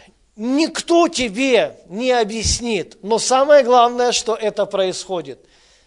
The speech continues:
Потому что, да, то есть, как бы, если бы мы думали, как это происходит, многих бы вещей мы просто испугались. Потому что мы элементарно, да, то есть, когда встаем утром умываться, ты же не думаешь, да, каким образом, да, то есть, вода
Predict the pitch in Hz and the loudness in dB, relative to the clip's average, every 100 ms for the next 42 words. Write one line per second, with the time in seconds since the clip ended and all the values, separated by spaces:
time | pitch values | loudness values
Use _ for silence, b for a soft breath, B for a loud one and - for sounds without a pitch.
0 | b 180 180 226 254 - 208 240 262 233 | b -8 -2 -2 0 0 2 2 0 -2
1 | - 208 202 220 247 226 214 233 240 185 | -2 -2 -2 -2 -2 -2 0 0 2 -2
2 | 196 294 262 233 226 240 226 220 220 220 | -2 -2 2 2 2 2 2 2 -2 2
3 | 214 208 - 277 285 269 - B B B | 0 0 -2 0 2 0 -4 B B B
4 | - 240 262 220 214 196 220 214 - 262 | -8 2 2 4 -2 2 0 0 -2 0
5 | 254 214 202 226 220 196 196 - 196 196 | 0 -2 0 -2 0 -2 -2 -4 0 4
6 | 170 143 - 165 165 196 220 - 196 220 | 4 0 -10 -10 -4 -2 -2 0 0 2
7 | 214 B B B 190 226 233 233 233 226 | -2 B B B -6 -4 -4 -6 2 2
8 | 196 190 185 247 240 190 202 180 202 - | 2 -4 -2 -2 -2 -10 -8 -4 -6 -4
9 | 196 208 214 202 220 214 202 185 190 196 | -4 -2 -2 -4 -8 -4 -4 -4 -4 -2
10 | 226 240 233 214 208 175 196 208 190 254 | 0 0 -2 -8 -6 -6 -4 -4 -6 -4
11 | 240 214 190 170 226 196 180 240 220 208 | -2 -2 -4 0 -2 -2 -8 -6 -6 -2
12 | 233 220 202 170 170 190 226 202 - 180 | -2 0 -2 -2 -2 0 0 -2 -6 -2
13 | 175 214 226 | 2 6 4